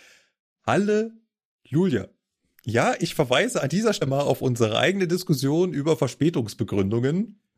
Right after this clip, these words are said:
<laughs> Dass ich mich doch in meinem jugendlichen Leichtsinn hingestellt habe und gesagt habe, „Ah, das ist ungefähr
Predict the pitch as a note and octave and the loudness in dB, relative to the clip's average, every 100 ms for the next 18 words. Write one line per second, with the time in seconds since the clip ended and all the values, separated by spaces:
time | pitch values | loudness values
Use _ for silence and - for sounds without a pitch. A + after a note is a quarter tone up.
0 | _ _ _ _ _ - F#3 - G3+ - | _ _ _ _ _ -2 -2 2 0 2
1 | G#3 - - - - - _ _ _ _ | 0 0 -8 -12 -14 -14 _ _ _ _
2 | _ _ _ _ _ C#3+ - C#3 D3+ - | _ _ _ _ _ -8 -4 2 2 0
3 | G#3 B3 A3 - F#3+ F#3 D#3+ D3+ D3+ D3+ | -2 0 -2 0 0 0 0 2 2 2
4 | F#3+ A#3 G3+ G3 - B2+ B2 E3+ - - | 2 0 0 -2 0 2 2 2 -4 -2
5 | A2 D#3 E3+ - D#3+ F#3+ - D3+ D3+ C#3+ | 0 0 0 0 0 0 0 0 0 2
6 | D3+ D3 - B2 A#2 B2 - B2 A#2+ F#3 | 0 0 -6 -2 0 0 0 -4 -2 0
7 | A3 G#3+ F#3+ F3 E3+ D#3+ - F#3 F3+ E3+ | 0 0 0 -2 -4 -6 -2 0 0 0
8 | D3 D3 D3 C#3+ C#3+ C#3+ | 0 2 2 2 -2 -8